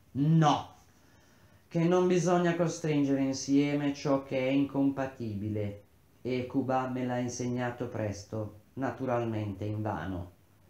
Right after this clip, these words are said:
Tuo padre, mi ha detto, vuole tutto, e tutto nello stesso tempo. I greci devono pagare perché è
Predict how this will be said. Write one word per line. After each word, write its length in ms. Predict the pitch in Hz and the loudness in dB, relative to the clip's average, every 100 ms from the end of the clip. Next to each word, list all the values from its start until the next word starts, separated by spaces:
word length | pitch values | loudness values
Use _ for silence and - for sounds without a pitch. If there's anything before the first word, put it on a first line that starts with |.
| _ _ _ - _ _ _ _ | _ _ _ -20 _ _ _ _
Tuo 180 | 170 180 | 0 2
padre, 480 | 196 208 220 220 208 | 4 4 4 4 2
mi 100 | 185 | 2
ha 60 | |
detto, 480 | 185 220 - 208 196 | -2 -4 -6 -6 -6
vuole 400 | 131 139 160 160 | 0 0 2 -2
tutto, 580 | 117 107 - 101 98 - | -4 -8 -10 -12 -12 -12
e 240 | 117 120 - | -10 -10 -8
tutto 400 | 202 202 208 180 | -8 -6 -6 -4
nello 200 | 139 139 | -4 -6
stesso 400 | - 160 - 151 | -6 -8 -6 -6
tempo. 580 | 110 101 92 95 92 - _ _ _ _ _ _ _ - | -4 -6 -6 -10 -10 -16 _ _ _ _ _ _ _ -6
I 100 | 147 | 0
greci 360 | 160 165 156 143 | 4 4 4 2
devono 340 | 135 127 127 | 2 2 -2
pagare 640 | 131 117 127 127 120 104 - | -2 0 0 0 0 -4 -8
perché 540 | 110 107 123 101 - - _ | -10 -8 -6 -6 -6 -14 _
è 360 | 135 147 - | -2 -2 -4